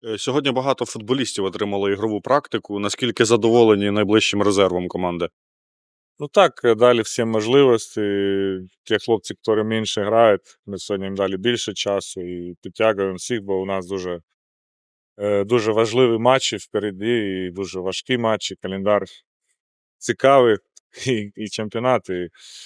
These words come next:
Speaker 2: е, треба підтягувати, підтягувати всіх хлопців, щоб були готові допомогти команді.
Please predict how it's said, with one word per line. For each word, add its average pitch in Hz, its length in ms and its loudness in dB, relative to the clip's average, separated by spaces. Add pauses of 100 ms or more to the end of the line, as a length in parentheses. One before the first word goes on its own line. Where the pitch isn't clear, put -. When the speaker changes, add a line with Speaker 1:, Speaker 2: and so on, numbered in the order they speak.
(320)
Speaker 2:
е, 107 400 2
треба 113 260 2
підтягувати, 107 680 2
підтягувати 110 500 2
всіх 101 280 -4
хлопців, 123 400 0
щоб 95 140 -10
були 95 320 -6
готові 90 640 -2
допомогти 92 500 -8
команді. 82 460 -12